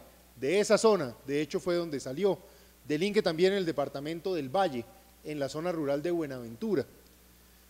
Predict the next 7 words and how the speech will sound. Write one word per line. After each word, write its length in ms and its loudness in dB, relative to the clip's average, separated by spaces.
De 220 4
esa 180 4
zona 300 4
sale, 380 4
la 180 -6
Policía 440 2
Nacional, 680 0